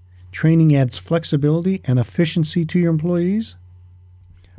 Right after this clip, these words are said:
By spreading knowledge around your employees, you will save time and early if someone suddenly leaves the property.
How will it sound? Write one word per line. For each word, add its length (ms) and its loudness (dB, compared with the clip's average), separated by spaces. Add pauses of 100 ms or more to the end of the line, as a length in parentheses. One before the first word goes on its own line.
By 140 0
spreading 580 0
knowledge 460 0
around 360 0
your 140 2
employees, 560 -2
you 120 0
will 80 2
save 340 -2
time 380 0
and 100 -2
early 460 -2
if 100 -2
someone 340 0
suddenly 480 0
leaves 380 0
the 100 -4
property. 580 -4